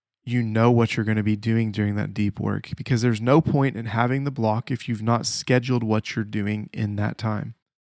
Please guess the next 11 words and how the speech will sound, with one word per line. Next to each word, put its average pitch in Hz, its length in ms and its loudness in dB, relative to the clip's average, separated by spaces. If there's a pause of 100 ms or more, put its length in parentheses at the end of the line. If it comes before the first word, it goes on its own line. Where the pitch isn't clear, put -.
(500)
So 147 120 4
Jordan 151 440 4
talks 135 340 0
about, 123 400 2
for 117 220 -2
his 131 320 0
daily 123 280 2
review, 123 360 0
he 113 140 0
has 110 180 0
four 131 480 0